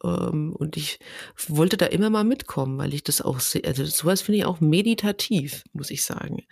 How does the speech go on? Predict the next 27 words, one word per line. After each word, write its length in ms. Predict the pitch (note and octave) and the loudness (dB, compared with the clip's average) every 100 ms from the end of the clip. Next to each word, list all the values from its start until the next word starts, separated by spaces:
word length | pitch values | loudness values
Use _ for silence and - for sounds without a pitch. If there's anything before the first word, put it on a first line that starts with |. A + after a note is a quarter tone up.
| - - | -12 -4
Aber 160 | - C#3 | 2 4
der 160 | D3 - | 4 4
Angler 320 | F3+ G#3 F#3+ | 2 4 4
an 140 | C#3+ | 2
sich, 320 | C3+ F#3+ C4+ - - - - _ | 2 0 -2 -8 -18 -20 -20 _
wenn 100 | C#3+ | 2
man 140 | D3+ | 4
die 80 | D3+ | 4
so 160 | D3 C#3+ | 2 2
sieht, 440 | C3+ F#3+ B3+ - - _ _ | 2 2 2 0 -14 _ _
es 240 | - - - | -6 -6 -6
sind, 320 | - - E3 | -4 -2 -2
glaub 220 | - D3+ D#3 | -2 -2 0
ich, 120 | - | 0
auch 360 | D3 D#3 - - - | 0 -2 -6 -14 -2
schwierige 500 | - F3 F#3+ E3 D#3+ | -2 2 0 2 0
Primärpersönlichkeiten 1300 | - D#3 E3+ G#3+ C#3+ C3 C3 C3+ - - B2+ - | 4 4 4 2 0 0 -2 -4 -8 -6 -6 -4
zum 220 | - C#3 | -4 -2
Teil, 260 | - B2+ C3 | -2 0 4
ohne 200 | D#3+ E3 | 6 6
dass 120 | D3 | 4
ich 100 | C#3+ | 2
das 140 | - C#3 | 2 2
jetzt 180 | C#3 | 0
pauschalisieren 680 | - C3+ C3+ B2+ B2 E3 F3+ | 4 2 4 0 2 2 2
möchte, 340 | C#3 C#3 - - | 2 -2 -4 -2
aber 240 | - C3 | -2 -4